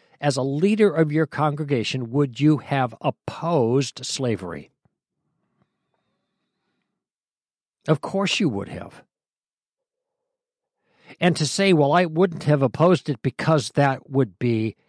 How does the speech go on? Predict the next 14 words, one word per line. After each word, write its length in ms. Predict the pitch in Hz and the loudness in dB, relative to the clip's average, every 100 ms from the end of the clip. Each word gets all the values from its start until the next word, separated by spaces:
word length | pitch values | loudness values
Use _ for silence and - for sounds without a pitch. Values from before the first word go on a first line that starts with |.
| _ | _
getting 280 | - 147 117 | -2 0 -2
political," 720 | - 127 165 190 - 120 113 - _ - | -2 -2 0 0 0 -2 -2 -12 _ -8
you, 180 | 170 160 | -6 -4
you, 140 | 180 - _ | -6 -6 _
of 160 | 151 127 | -8 -8
course, 320 | - 175 - | -2 -2 -2
you 80 | 165 | -6
realize 560 | 135 180 190 127 131 - | 0 2 2 2 0 0
how 360 | 143 131 120 _ _ _ _ _ _ _ | -2 -2 -4 _ _ _ _ _ _ _
foolish 720 | _ - 254 254 131 117 - | _ -2 0 2 0 -4 -4
that 200 | 147 131 | -4 -4
sounds. 520 | - 202 147 98 - _ _ _ _ _ _ | -4 -6 -6 -10 -18 _ _ _ _ _ _
That's 260 | 196 190 190 | -2 0 0
nonsense. 840 | 214 247 269 - 226 131 - | 2 0 -2 -6 -8 -6 -8